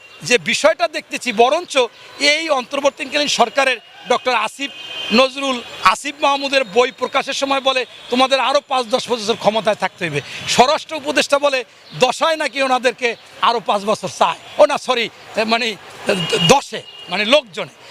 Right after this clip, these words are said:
আবার এই সর্বোচ্চ পদে থেকে আপনার ডক্টর মোহাম্মদ ইউনূস, সে বিদেশে গিয়ে সেখানেও বলে যে নির্বাচন আশা রাখি জুনের মধ্যে হয়ে যাবে, তবে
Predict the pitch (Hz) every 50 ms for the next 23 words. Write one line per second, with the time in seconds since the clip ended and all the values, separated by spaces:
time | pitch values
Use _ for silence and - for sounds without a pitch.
0 | - - - - - 190 247 269 311 320 294 262 - _ - - - - - -
1 | - - 277 277 285 269 254 214 - - - - - - 240 262 262 254 330 349
2 | - - - 359 - 285 262 254 294 294 - 285 294 - 320 285 247 - _ -
3 | - - - - - 208 240 226 240 269 254 233 - - - - - 165 165 240
4 | 226 - 269 262 262 269 269 262 269 269 254 254 254 277 311 311 277 185 - -
5 | - - - - - - 294 302 294 269 220 254 240 262 262 - - 269 247 277
6 | 302 294 254 220 - _ - - - - - 269 - 285 285 277 277 269 254 262
7 | 262 262 262 240 - _ _ - - - 220 277 262 277 285 285 262 302 294 -
8 | - 320 302 262 233 - 262 262 262 - - 262 262 - - - - - - 156
9 | 139 240 247 254 254 254 247 247 233 214 240 190 165 226 269 285 269 247 208 214
10 | 208 - - - - - - 285 294 302 277 240